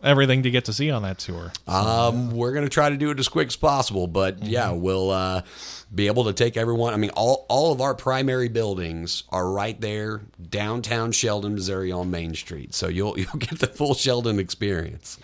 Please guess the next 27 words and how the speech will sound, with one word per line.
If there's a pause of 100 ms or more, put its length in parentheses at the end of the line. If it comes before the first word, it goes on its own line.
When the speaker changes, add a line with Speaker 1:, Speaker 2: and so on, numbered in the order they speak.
(240)
Speaker 1:
All
right.
Anything
else,
uh,
you
want
people
to
know
about,
uh,
this
business,
uh, (180)
as
opposed
to (480)
some
of
the, (280)
you
know,
some
of
the
other,